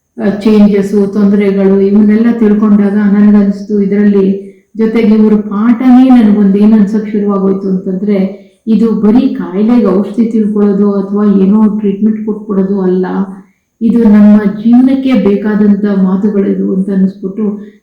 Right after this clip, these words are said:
ನನಗೆ ಇವ್ರ ಪಾಠಗಳನ್ನ ನಾನು ಯಾವಾಗ್ಲೂ ಲೈಫ್ ಲೆಸನ್ಸ್ ಅಂತ ತಗೊಂಡಿದ್ದೀನಿ. So ನಾನು ಇವತ್ತು ಇವ್-, ನನಗೆ, ಆ, ಏನದು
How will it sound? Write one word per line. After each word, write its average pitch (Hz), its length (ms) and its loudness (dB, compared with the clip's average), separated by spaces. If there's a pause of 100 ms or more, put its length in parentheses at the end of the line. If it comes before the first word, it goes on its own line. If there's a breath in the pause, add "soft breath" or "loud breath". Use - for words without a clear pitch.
ನನಗೆ 208 460 4
ಇವ್ರ 208 180 2
ಪಾಠಗಳನ್ನ 208 760 -2
ನಾನು 196 200 2
ಯಾವಾಗ್ಲೂ 202 480 -2
ಲೈಫ್ 226 360 0
ಲೆಸನ್ಸ್ 202 480 -2
ಅಂತ 190 180 -4
ತಗೊಂಡಿದ್ದೀನಿ. 190 880 -6 (440 loud breath)
So 220 140 2
ನಾನು 233 420 4
ಇವತ್ತು 220 400 -2
ಇವ್-, 202 380 0
ನನಗೆ, 202 320 0 (640)
ಆ, 196 200 -2
ಏನದು 196 800 -2